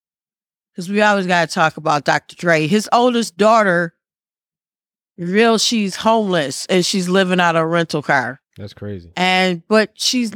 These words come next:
Speaker 1: she hasn't seen, she claims she hasn't seen Doctor Dre since she was five years old. So I don't understand that
Speaker 2: Hold on,
Speaker 1: story.
Speaker 2: what?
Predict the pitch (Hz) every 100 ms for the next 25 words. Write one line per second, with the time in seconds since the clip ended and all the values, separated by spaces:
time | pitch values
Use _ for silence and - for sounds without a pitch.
0 | 202 _ - 254 240 240 214 202 190 233
1 | 220 202 202 190 170 240 - 262 247 -
2 | 220 202 190 - 214 202 196 185 180 _
3 | _ _ _ _ 214 202 196 175 196 196
4 | - 180 - 185 165 156 185 170 165 165
5 | 156 160 147 123 98 - 165 147 156 214
6 | 180 170 160 175 160 156 147 175 165 160
7 | 165 208